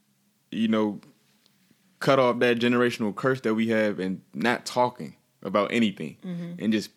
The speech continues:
Speaker 1: keep it pushing. And that, that goes on to, you know, everything. We just allow anything to happen to us. Like, we allow, like, you look into what's going on in the world, and we allow these, we allow white people to say and do anything to us.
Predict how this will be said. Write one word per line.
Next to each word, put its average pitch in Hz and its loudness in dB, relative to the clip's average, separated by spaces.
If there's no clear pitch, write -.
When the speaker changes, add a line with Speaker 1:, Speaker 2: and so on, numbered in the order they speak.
Speaker 1:
keep - -2
it 107 0
pushing. - -2
And 110 -2
that, 113 2
that 131 2
goes 131 4
on 139 0
to, 127 0
you 120 -2
know, 127 0
everything. 127 0
We 123 0
just 127 -2
allow 123 4
anything 127 2
to 107 0
happen 120 -2
to 92 -8
us. - -16
Like, 104 -4
we 156 0
allow, 123 2
like, 117 2
you 151 2
look 151 2
into 135 0
what's 127 0
going 131 2
on 120 4
in 107 2
the 104 0
world, 113 4
and 98 -4
we 151 0
allow 160 2
these, 151 -2
we 202 0
allow 175 2
white 226 0
people 151 -2
to 139 4
say 139 2
and 120 2
do 123 4
anything 156 4
to 92 -6
us. - -14